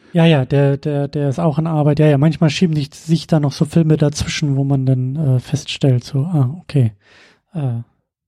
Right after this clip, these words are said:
ja. Lass uns aber gern noch mal kurz,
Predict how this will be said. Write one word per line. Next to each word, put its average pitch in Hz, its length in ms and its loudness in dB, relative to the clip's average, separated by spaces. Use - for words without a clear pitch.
ja. 120 160 -6
Lass 185 180 2
uns 240 100 0
aber 196 200 2
gern 190 180 4
noch 226 160 0
mal 202 120 0
kurz, - 440 -4